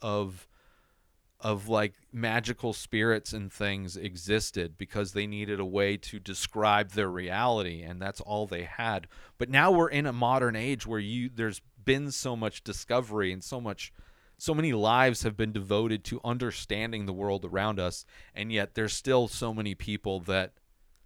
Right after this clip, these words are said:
will do this hocus pop-,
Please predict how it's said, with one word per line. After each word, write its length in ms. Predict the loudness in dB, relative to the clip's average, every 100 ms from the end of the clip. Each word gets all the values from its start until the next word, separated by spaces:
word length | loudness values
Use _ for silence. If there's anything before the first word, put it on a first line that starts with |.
| _ _ _ _ _ _ _ _ _ _
will 160 | -4 -4
do 240 | 0 -2 2
this 540 | 2 2 -2 -6 -10 _ -10
hocus 320 | -6 -2 -2 2
pop-, 360 | 2 2 -2